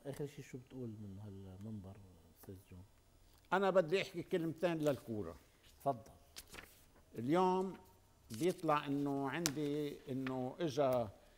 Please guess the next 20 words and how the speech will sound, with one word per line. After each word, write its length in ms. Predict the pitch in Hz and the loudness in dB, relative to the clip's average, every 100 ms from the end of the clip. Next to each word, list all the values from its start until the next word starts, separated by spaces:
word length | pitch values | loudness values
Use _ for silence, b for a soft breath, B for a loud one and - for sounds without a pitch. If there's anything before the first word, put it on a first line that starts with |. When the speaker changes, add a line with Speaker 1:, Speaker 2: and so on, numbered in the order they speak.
| b - 147 | b -4 2
Speaker 2:
إجا 220 | 131 147 135 120 113 117 120 127 | 4 6 6 6 4 2 -2 -4
اتحاد 600 | 131 - 139 - 156 123 | -6 -2 -2 4 4 4
ال-، 280 | 127 113 107 | 0 -2 -2
الاتحاد 800 | 107 107 110 120 - 139 - 147 | -2 -4 -6 -6 -4 -4 2 2
تبع 360 | - - 117 107 | 2 -2 -2 0
بلديات 680 | 107 120 120 117 123 139 131 | 0 0 0 0 0 -2 -2
الكورة، 580 | - 143 127 120 123 123 - - b b b b 120 | -4 -2 0 0 -2 -6 -20 -20 b b b b -2
داعي 300 | 127 175 147 | 4 6 8
النواب 720 | 139 139 135 156 151 147 - | 6 6 8 12 12 10 4
تبع 280 | 123 117 113 | 4 6 2
الكورة 600 | 117 - 143 123 117 117 | 0 0 2 4 6 4
وبدهم 540 | 117 113 131 123 139 | 0 0 -2 0 0
يعملوا 320 | 147 139 127 | 2 0 0
شي 240 | 123 160 151 | -2 -2 0
للبيئة. 600 | 131 120 107 117 87 85 - | 2 2 0 -2 -2 -10 -12
Speaker 1:
نعم. 200 | 120 110 85 - _ _ _ _ - - - _ _ _ _ - _ _ - _ - | -10 -10 -12 -20 _ _ _ _ -20 -20 -20 _ _ _ _ -20 _ _ -20 _ 0
Speaker 2:
أنا 200 | 214 240 | 4 4
بدي 340 | 208 180 214 | 4 4 4
أقول 220 | 220 208 | 4 4
لهم 440 | 214 208 208 208 | 6 6 6 4